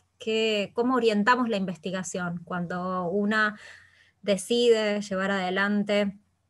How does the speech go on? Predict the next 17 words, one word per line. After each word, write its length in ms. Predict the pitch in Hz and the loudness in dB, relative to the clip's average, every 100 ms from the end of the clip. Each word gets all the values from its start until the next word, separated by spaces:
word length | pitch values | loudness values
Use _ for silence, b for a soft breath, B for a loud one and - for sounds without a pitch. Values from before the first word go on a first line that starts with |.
| _ _ _ _ - | _ _ _ _ -2
un 180 | 240 214 | 4 4
estudio. 640 | 208 - 262 247 240 226 | 2 0 4 6 8 6
Los 180 | 190 185 | 4 -2
problemas 440 | - 190 214 233 | -2 0 2 2
de 60 | 226 | 2
investigación 720 | 202 208 208 208 208 233 233 | -2 -2 0 0 2 0 0
son 200 | 240 202 | 0 -2
múltiples. 680 | 190 185 165 160 - - - | -2 -4 -6 -12 -16 -20 -14
Aquí 340 | 202 175 220 | -12 -6 -2
en 100 | 214 | -2
este 220 | 214 214 214 | -2 -4 0
caso 280 | 226 226 | 0 -2
estuvimos 420 | 240 208 196 208 208 | -6 -4 -4 -2 -2
guiados 480 | 196 185 208 226 | -2 0 2 0
por 180 | 208 180 | -4 -6
la 120 | 175 | -4
necesidad, 840 | 175 175 185 175 180 180 196 226 | -4 -6 -8 -10 -6 0 2 2